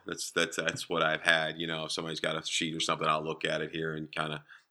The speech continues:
kinda gauge and see. And then, you know, some guy will say, now, that's sometimes with the morning line. Some guys, sheet guys might be those guys that have a little bit more money. They can invest in those. And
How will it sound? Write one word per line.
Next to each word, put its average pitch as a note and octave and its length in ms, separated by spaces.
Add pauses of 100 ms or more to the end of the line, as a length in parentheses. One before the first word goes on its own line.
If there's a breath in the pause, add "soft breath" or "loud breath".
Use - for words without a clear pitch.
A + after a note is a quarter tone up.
kinda D#2 240
gauge D#2 420
and D#2 120
see. D#2 420
And D#2 200
then, E2 200
you E2+ 60
know, F#2 60
some F2 240
guy D#2+ 240
will D#2 60
say, E2+ 300
now, A#2 220
that's D#2 300
sometimes F#2 300
with D#2+ 100
the D#2+ 60
morning D#2+ 240
line. D#2+ 260 (380 soft breath)
Some - 160
guys, F2 160
sheet F#2+ 240
guys F2 240
might F#2 280
be E2+ 320
those E2 200
guys E2 260
that D#2 140
have E2 160
a - 20
little E2 140
bit D#2 160
more D#2+ 100
money. D#2+ 300
They D2+ 120
can D#2+ 140
invest D#2+ 400
in D#2+ 100
those. D#2+ 360
And D2+ 100